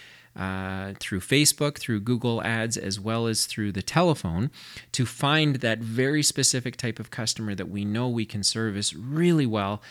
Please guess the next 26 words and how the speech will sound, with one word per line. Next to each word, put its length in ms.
um, 460
and 500
obviously 440
be 160
very 260
profitable 640
on, 500
um, 280
and 320
competitive. 560
And 120
so 180
guess 240
what? 200
Bed 180
Bath 280
and 80
Beyond's 400
doing 220
that. 180
I'm 220
seeing 280
it 80
in 60
our 140
businesses. 640